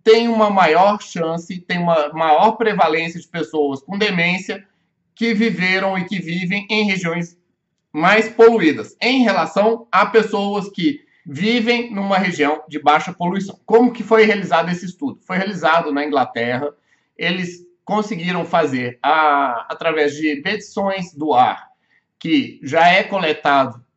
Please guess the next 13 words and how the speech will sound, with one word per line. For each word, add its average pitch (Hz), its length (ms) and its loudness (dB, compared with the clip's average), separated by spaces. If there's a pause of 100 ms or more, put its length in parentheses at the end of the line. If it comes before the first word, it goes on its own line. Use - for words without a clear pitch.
(160)
de 139 140 -10
forma 135 560 0
natural 165 720 2
em 165 120 -4
certos 147 380 -6
ambientes 147 640 -4
urbanos, 170 840 -2 (320)
industriais 156 840 2
e - 20 2
rurais, 135 560 -2 (440)
onde 214 320 2
eles 180 360 -2
medem 170 640 0